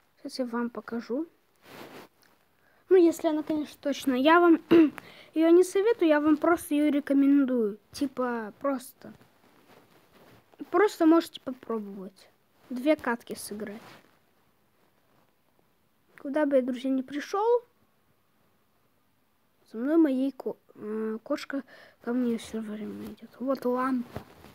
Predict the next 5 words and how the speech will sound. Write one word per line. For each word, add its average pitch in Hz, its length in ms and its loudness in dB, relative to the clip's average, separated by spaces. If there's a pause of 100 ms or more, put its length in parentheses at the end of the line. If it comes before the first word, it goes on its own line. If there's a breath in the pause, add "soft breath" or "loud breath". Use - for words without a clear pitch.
(1200)
Лампа 247 360 -4
Джина. 226 480 -6 (680)
А, 214 160 -12
убили 214 580 -8
Джин. 262 500 -6